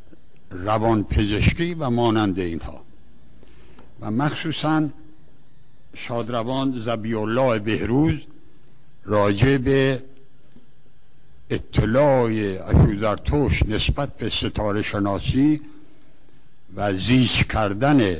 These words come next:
ستاره ها می نویسد. البته می دانیم که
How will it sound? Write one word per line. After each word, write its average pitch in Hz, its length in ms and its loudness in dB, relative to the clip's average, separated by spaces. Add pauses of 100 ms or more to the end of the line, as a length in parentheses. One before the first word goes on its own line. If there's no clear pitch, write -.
(1700)
ستاره 104 520 2
ها 135 420 2 (1200)
می 120 140 2
نویسد. 139 640 2 (480)
البته 123 400 0
می 135 160 2
دانیم 127 420 2 (100)
که 110 400 -2